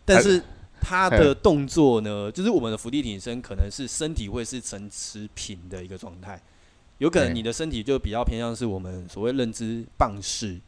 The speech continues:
Speaker 1: 或是平板支撑的一个角度。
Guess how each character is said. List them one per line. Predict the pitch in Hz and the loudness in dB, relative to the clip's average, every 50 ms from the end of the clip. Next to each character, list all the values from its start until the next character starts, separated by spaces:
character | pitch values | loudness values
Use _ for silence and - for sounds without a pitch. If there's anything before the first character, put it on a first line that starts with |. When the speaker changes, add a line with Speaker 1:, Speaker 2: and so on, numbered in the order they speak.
| - - | -20 -6
Speaker 1:
或 | - 123 | -4 -4
是 | 110 117 110 107 98 | -2 -2 -2 -4 -4
平 | - - 101 104 110 | -6 -8 -8 -6 -4
板 | 117 104 85 - - _ | -4 -4 -6 -8 -16 _
支 | - 98 98 | -14 -14 -12
撑 | 90 - - 101 90 85 - - _ _ _ - - _ - - | -12 -8 -8 -8 -8 -10 -14 -20 _ _ _ -20 -20 _ -20 -8
的 | - 110 | -4 -2
一 | 107 | 0
个 | 110 110 | 0 0
角 | - 107 87 90 | 0 -2 -4 -4
度。 | - 104 95 87 | -4 -6 -6 -8